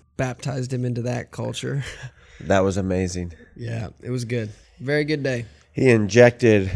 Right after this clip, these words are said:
Speaker 2: this butter into the turkey, like, legitimate butter injected into the turkey.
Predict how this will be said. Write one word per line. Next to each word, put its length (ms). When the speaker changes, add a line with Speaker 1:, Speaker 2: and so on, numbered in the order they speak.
Speaker 2:
this 300
butter 760
into 720
the 140
turkey, 420
like, 260
legitimate 920
butter 460
injected 520
into 240
the 80
turkey. 460